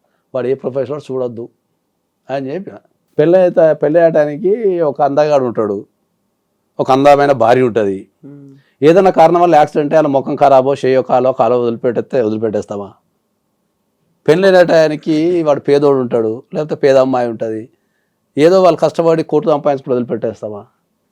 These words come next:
Speaker 2: ఇప్పుడు అవే అవుతున్నాయి కదా, వదిలిపెట్టేస్తా.
Speaker 1: అదే చెప్తున్నా, పెళ్ళికి పారామీటర్స్ ఇవన్నీ కాదు.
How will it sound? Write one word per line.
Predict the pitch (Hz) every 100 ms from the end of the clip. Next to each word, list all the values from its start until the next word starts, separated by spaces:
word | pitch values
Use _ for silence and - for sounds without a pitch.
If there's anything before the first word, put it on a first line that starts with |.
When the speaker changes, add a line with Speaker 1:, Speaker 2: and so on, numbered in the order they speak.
| _
Speaker 2:
ఇప్పుడు | 180 185
అవే | 160 175
అవుతున్నాయి | 196 185 165 190 190
కదా, | 196 202
వదిలిపెట్టేస్తా. | 156 165 165 - 160 95
Speaker 1:
అదే | 110 180
చెప్తున్నా, | 180 185 170 180 180 170 160 147
పెళ్ళికి | 123 123 127 160 175 170 - 151 208 233 214 139
పారామీటర్స్ | 131 160 165 160 156 156 151
ఇవన్నీ | 165 139 160
కాదు. | 165 127 151 151 151 131 107